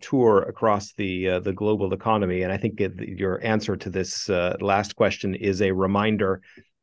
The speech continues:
um, that, uh, that one has to keep not just a particular industry, um,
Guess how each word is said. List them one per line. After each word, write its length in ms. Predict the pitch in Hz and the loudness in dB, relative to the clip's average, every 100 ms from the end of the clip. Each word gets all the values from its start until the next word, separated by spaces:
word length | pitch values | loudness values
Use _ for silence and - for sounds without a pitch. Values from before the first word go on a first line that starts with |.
| _ 110 | _ 0
um, 320 | 101 95 92 - | 0 0 -4 -8
that, 320 | 98 98 - - 110 | -4 -4 -4 -6 0
uh, 160 | 98 | 0
that 180 | 92 104 | 0 -2
one 180 | 98 104 | 0 0
has 240 | 95 104 - | 0 -2 -6
to 80 | |
keep 300 | - 110 101 - - _ | -4 -2 -4 -8 -20 _
not 200 | 110 101 | 0 0
just 240 | - 101 104 | -2 -4 -6
a 40 | |
particular 540 | - 98 120 110 98 | -8 -6 -2 0 2
industry, 580 | 101 113 107 - 92 95 _ - | 4 4 0 -4 -6 -8 _ -2
um, 380 | 101 95 92 | 0 2 0